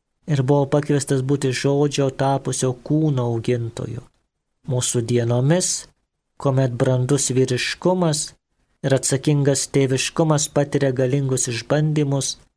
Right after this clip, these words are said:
tylusis Juozapas ateina į pagalbą savo galingu pavyzdžiu bei užtarimu.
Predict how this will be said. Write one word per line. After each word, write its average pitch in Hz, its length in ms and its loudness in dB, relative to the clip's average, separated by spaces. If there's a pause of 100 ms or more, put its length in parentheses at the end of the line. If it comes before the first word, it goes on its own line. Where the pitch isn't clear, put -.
(280)
tylusis 135 540 2
Juozapas 147 680 0
ateina 131 380 0
į 127 60 -18
pagalbą 127 720 -2 (500)
savo 123 300 0
galingu 123 440 0
pavyzdžiu 139 720 -2
bei 127 220 0
užtarimu. 127 880 -2